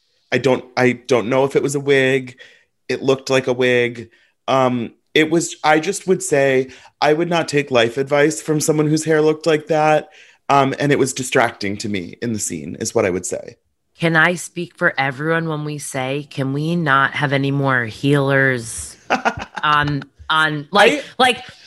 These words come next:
Speaker 2: why
Speaker 1: okay,
Speaker 2: did we
Speaker 1: I
Speaker 2: pick one, one job and have that on every show on Bravo this year?
Speaker 1: I appreciate it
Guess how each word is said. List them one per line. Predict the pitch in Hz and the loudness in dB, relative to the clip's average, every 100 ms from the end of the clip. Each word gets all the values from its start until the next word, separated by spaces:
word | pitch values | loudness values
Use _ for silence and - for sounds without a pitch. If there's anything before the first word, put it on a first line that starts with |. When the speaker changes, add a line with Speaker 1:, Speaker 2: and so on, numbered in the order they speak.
| - | -8
Speaker 2:
why | - 214 | 0 2
Speaker 1:
okay, | 226 | 2
Speaker 2:
did | 254 | 2
we | - 262 | 2 2
Speaker 1:
I | |
Speaker 2:
pick | 240 233 240 | 2 -2 -4
one, | 208 170 175 202 196 196 202 214 233 - | -6 -4 -2 0 2 0 0 0 0 -2
one | 185 165 180 175 190 | -6 -2 0 2 0
job | 170 170 147 160 196 190 | -2 0 2 2 0 0
and | 175 160 | -4 0
have | 165 165 156 | 0 0 2
that | 165 | 2
on | 160 160 - | 2 -2 -4
every | 165 151 156 156 | -2 0 0 -2
show | - 165 151 139 | 0 2 2 2
on | 131 | -2
Bravo | 127 139 135 127 113 | -2 0 2 2 -2
this | 104 107 - | -4 -8 -6
year? | 85 - | -4 2
Speaker 1:
I | 202 | 2
appreciate | 285 294 220 190 - 220 220 226 | 2 -2 -4 -2 -2 0 2 2
it | 233 - _ | -2 -4 _